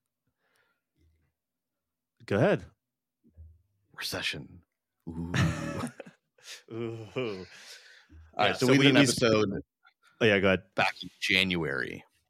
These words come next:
Speaker 2: I think we recorded it in Q four of last year,
Speaker 1: We
Speaker 2: but it
Speaker 1: did.
Speaker 2: released in January, called The Recession Reframe. If you haven't listened to that,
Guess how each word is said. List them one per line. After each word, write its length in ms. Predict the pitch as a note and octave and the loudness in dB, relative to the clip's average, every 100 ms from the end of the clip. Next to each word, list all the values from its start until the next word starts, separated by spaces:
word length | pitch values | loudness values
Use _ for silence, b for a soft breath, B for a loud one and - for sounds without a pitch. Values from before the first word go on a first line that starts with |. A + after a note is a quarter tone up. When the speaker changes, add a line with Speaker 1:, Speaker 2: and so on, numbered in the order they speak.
| - | -4
Speaker 2:
I 60 | |
think 180 | G#2+ G3+ | 2 4
we 80 | D#3+ | 4
recorded 500 | A2 E2+ - G2 E2+ | 4 0 0 0 2
it 160 | E2+ - | -2 -4
in 80 | |
Q 200 | - E2 | -8 -10
four 200 | D2+ - | -8 -10
of 80 | - | -10
last 280 | - - - | -12 -12 -12
year, 240 | - G#1+ - _ B B B B B - | -12 -14 -16 _ B B B B B -6
Speaker 1:
We 60 | |
Speaker 2:
but 80 | - | -2
it 40 | F#2+ | -2
Speaker 1:
did. 40 | |
Speaker 2:
released 340 | G2 A2 - - - | -2 -4 -6 -10 -16
in 100 | E2 | -8
January, 480 | F#2+ F2 E2+ D2+ D#2 | -4 -4 -4 -4 -6
called 220 | - D#2+ | -4 -4
The 60 | |
Recession 440 | D#2+ D#2 F2 - D2 | -4 -4 -4 -4 -6
Reframe. 540 | C#2 - G1+ G1+ - - _ _ _ - | -8 -8 -10 -10 -16 -20 _ _ _ -8
If 160 | F#2 F2+ | -6 0
you 60 | |
haven't 220 | A2 D#3 C#3 | 2 4 2
listened 240 | A#2+ A#2+ | 0 -2
to 40 | |
that, 240 | G#2+ G2+ | -2 -2